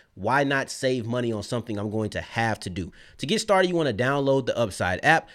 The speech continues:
use the promo code locked and get five dollars or more cash back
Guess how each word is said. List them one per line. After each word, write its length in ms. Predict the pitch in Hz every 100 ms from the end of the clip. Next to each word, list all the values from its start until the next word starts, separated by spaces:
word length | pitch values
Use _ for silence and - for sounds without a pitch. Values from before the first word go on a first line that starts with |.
| -
use 180 | 180
the 60 | 160
promo 280 | 151 135 -
code 240 | 117 95
locked 340 | 87 101 123 123
and 120 | 107
get 160 | 110
five 380 | - 131 143 156
dollars 340 | 143 139 131 -
or 180 | 175 226
more 280 | 240 196
cash 320 | 131 135 117 107
back 320 | 113 113